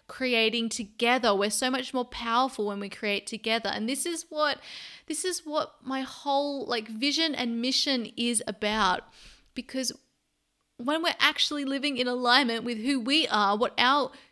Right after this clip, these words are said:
strengths are, what our contribution is, what our purpose is, alignment with who we are, when we're just being ourselves,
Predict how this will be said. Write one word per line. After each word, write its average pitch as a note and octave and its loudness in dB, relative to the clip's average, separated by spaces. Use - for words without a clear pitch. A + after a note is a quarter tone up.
strengths A#3 2
are, G#3+ 4
what A3+ -2
our A#3+ 2
contribution A3+ -4
is, A3 -2
what A3+ -2
our A#3+ 2
purpose C4+ 0
is, G3+ 0
alignment A#3+ 0
with A3+ -4
who B3 -2
we A#3 0
are, F#3+ 2
when G3+ -4
we're G#3 0
just A#3+ -2
being A3+ 0
ourselves, A#3 2